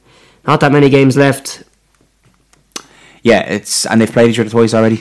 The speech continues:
Speaker 2: so I'll be going with Frankfurt in that.
Speaker 1: Yeah, I'd agree with you there. Now, the Division three, very interesting one. Dynamo Ridgewood, Tally United, Castle Celtic.
Speaker 2: Uh, I stick with my prediction of Cal-, Castle Celtic. But my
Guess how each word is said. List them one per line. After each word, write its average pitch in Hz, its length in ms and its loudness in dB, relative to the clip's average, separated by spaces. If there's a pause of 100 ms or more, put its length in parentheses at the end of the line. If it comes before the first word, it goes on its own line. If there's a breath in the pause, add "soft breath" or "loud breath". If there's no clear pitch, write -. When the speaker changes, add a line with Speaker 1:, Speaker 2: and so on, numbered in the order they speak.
Speaker 2:
so 107 440 -6
I'll 104 180 -8
be 107 100 -6
going 104 220 -2
with 104 80 -4
Frankfurt 104 380 -4
in 107 100 -4
that. 104 120 -8 (200)
Speaker 1:
Yeah, 131 180 -10
I'd 127 120 -10
agree - 180 -10
with - 140 -14
you - 80 -16
there. - 160 -18 (180)
Now, 147 240 2
the 139 480 0 (380)
Division 151 260 2
three, 160 340 2
very 131 280 0
interesting 131 380 -2
one. 185 220 0 (400 soft breath)
Dynamo 175 300 4
Ridgewood, 160 480 4 (560 soft breath)
Tally 165 220 4
United, 143 460 4 (300)
Castle 127 320 -2
Celtic. 127 440 -2 (800 loud breath)
Speaker 2:
Uh, 110 580 4
I - 60 -4
stick - 340 -4
with 113 120 -2
my 104 140 -2
prediction 104 420 -6
of 101 100 -16
Cal-, 104 260 -6 (220)
Castle 104 320 -6
Celtic. 107 400 -6
But - 260 -12
my 113 280 -2